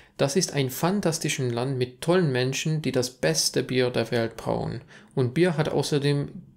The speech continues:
nichts mit Pilzinfektionen zu tun. Genauso wenig wie zum Beispiel Brot. Brot ist übrigens auch eine Sache, auf die man in Deutschland zu Recht stolz ist. Also aufpassen. Wie das zu erwarten war, sie konnte die Corona-Pandemie auch nicht außer Acht lassen.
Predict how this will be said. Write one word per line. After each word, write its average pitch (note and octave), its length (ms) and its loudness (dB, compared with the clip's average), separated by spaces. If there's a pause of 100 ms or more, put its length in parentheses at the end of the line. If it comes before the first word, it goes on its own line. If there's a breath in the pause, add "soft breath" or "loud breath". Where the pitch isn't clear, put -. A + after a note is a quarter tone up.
(120)
nichts F#3+ 540 0
mit B2 440 -4
Pilzinfektionen A#2+ 960 -2
zu - 140 -6
tun. A2+ 360 -6 (320 loud breath)
Genauso D#3+ 480 6
wenig C#3+ 440 2
wie C3+ 120 4
zum C3+ 200 0
Beispiel C#3 340 2
Brot. C#3 420 2 (200)
Brot D3+ 380 4
ist C3+ 160 0
übrigens C3 580 2
auch D3+ 220 0
eine A#2 240 0
Sache, A2+ 340 0 (260 loud breath)
auf B2+ 180 0
die C3+ 80 0
man B2+ 160 2
in B2 140 0
Deutschland B2+ 560 0
zu - 120 -2
Recht C#3 340 0
stolz B2+ 420 2
ist. - 420 -8 (200)
Also A#2+ 400 -4 (440)
aufpassen. - 760 -6
Wie E3 120 2
das D3+ 160 2
zu - 120 0
erwarten C#3 500 0
war, C#3 200 2
sie D3+ 120 -8
konnte D#3 540 0
die C#3 160 -4
Corona-Pandemie B2+ 1000 0
auch C#3 220 0
nicht B2+ 200 -2
außer A#2+ 340 -2
Acht - 220 -8
lassen. G#2+ 500 -4